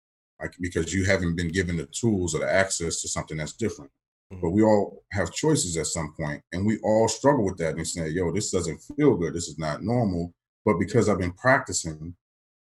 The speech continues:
Speaker 1: it's like a habit, I'm just doing it.
Speaker 2: Mm-hmm.
Speaker 1: Or I haven't really dealt with that. I really haven't dealt with the fact that it impacted me in this way. It really bothered me.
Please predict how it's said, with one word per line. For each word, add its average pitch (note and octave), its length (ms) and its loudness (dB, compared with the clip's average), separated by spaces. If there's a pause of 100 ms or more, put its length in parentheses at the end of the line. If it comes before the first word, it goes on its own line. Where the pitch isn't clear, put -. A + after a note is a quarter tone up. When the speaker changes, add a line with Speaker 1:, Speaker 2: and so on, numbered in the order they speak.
(120)
Speaker 1:
it's - 320 -10 (260)
like D2+ 220 -2
a E2 80 -2
habit, F#2+ 560 2 (840)
I'm G2+ 160 6
just E2+ 240 0
doing D#2+ 300 0
it. - 100 -20 (280)
Speaker 2:
Mm-hmm. G2+ 260 -16 (800)
Speaker 1:
Or A2 100 10
I G2+ 80 10
haven't G2+ 360 2
really F#2+ 220 2
dealt G#2+ 340 4
with F2 160 -2
that. D2 320 -8
I E2 80 0
really F#2+ 400 0
haven't E2+ 320 0
dealt G#2 180 2
with E2 140 -6
the D#2+ 60 -6
fact E2+ 400 0
that D#2 100 -2
it D2+ 100 -8
impacted F2+ 460 -2
me D#2 80 -4
in D#2+ 80 -4
this G2+ 200 0
way. D#2 120 0
It D2+ 240 -4
really F2+ 180 -2
bothered F2 480 2
me. D#2 240 -6